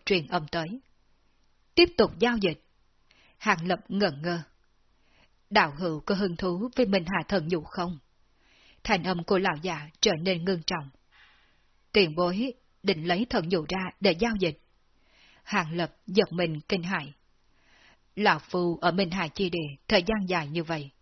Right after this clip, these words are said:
nếu ngay cả một chút thần nhũ cũng không lấy được, thì chẳng phải là một việc đáng chê cười sao? Lão già cười nhạt một tiếng, bộ dạng tỏ ra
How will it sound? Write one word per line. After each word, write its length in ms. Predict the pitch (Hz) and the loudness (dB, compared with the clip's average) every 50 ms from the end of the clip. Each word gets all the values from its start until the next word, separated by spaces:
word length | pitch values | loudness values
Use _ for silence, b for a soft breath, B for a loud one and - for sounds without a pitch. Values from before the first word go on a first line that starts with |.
| b b b b b b b b _ | b b b b b b b b _
nếu 200 | 190 190 185 185 | 2 4 4 4
ngay 260 | 185 196 185 175 165 - | 2 0 0 0 0 0
cả 100 | - 170 | -2 0
một 240 | 165 185 180 - - | 0 0 -2 0 0
chút 200 | 294 311 - - | 0 0 0 -2
thần 220 | 214 190 160 156 | -4 -4 -4 -2
nhũ 220 | 175 180 160 147 147 - | -2 -2 -2 -4 -6 0
cũng 160 | - 196 160 | 0 0 0
không 220 | 147 - 202 180 160 | 2 0 -2 0 0
lấy 180 | 165 160 170 | -4 -4 -2
được, 200 | 190 196 160 139 - _ b b b b b b b b | -2 -2 -4 -4 -8 _ b b b b b b b b
thì 100 | - 202 180 | 4 6 6
chẳng 160 | - 196 175 160 | 6 0 0 2
phải 160 | - 190 160 | 0 0 0
là 260 | 160 185 180 165 160 | 0 -2 -2 -2 0
một 220 | 170 180 175 160 165 | 0 0 0 2 2
việc 240 | 190 175 - - | 0 0 0 -2
đáng 260 | - 180 175 175 220 254 | -4 -4 -2 -2 -2 0
chê 180 | - 220 196 175 - | 2 2 2 2 2
cười 160 | 190 170 147 - - - | 0 -2 -2 -2 -4 -4
sao? 200 | 180 180 196 190 - _ _ _ _ _ _ _ b b b b b b b b b b b | -4 -4 -4 -8 -10 _ _ _ _ _ _ _ b b b b b b b b b b b
Lão 180 | - 202 202 175 | 4 4 4 4
già 180 | 175 196 175 156 | 6 2 0 0
cười 220 | - - 202 170 | 2 2 2 2
nhạt 240 | 156 170 180 165 - - | 4 0 -2 -4 -2 0
một 240 | 180 185 165 - - | 0 0 0 0 -2
tiếng, 260 | 175 170 170 214 269 262 b b b b b | -4 -4 -2 -4 -6 -8 b b b b b
bộ 140 | 190 214 190 175 | 4 4 6 6
dạng 180 | 196 185 160 156 | 2 0 0 0
tỏ 160 | - 190 165 147 | -2 -2 -2 0
ra 120 | - 185 | -2 -2